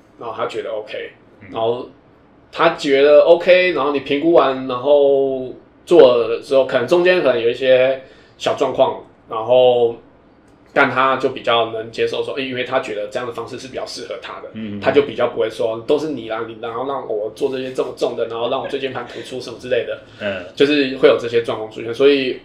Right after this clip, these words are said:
Speaker 1: 我的建议就是越多人去评估这个状况越好。
Speaker 2: 嗯。
Speaker 1: 即便你觉得这个症状我是可以处理的，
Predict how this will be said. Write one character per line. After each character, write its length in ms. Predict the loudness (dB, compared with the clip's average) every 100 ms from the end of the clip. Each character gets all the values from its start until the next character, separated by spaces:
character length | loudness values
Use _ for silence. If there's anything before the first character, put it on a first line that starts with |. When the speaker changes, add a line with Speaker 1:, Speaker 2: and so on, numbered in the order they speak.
| _
Speaker 1:
我 240 | 2 6 8
的 120 | 8
建 280 | 8 6 8
议 380 | 4 2 -2 -14 _ _ _ _
就 120 | -6
是 560 | 0 0 2 0 -2 -10 _ _ -20 _ _ _
越 320 | 4 6 6 4
多 720 | 6 8 10 10 8 4 2
人 180 | -8 -10
去 200 | -8 -10
评 260 | -10 -14 -14
估 100 | -8
这 100 | -8
个 80 | -6
状 200 | -10 -10
况 180 | -12
越 120 | -12 -12
好。 280 | -12 -16 _
Speaker 2:
嗯。 260 | -8 -8 -10 -16 -16
Speaker 1:
即 200 | -14 -2
便 200 | 0 0
你 80 | -2
觉 160 | -4
得 100 | -2
这 120 | -2
个 220 | 0 -2 -4
症 160 | -10 -4
状 200 | -4 -4
我 80 | -8
是 100 | -8
可 140 | -8
以 80 | -10
处 200 | -10 -18
理 120 | -18
的， 80 | -16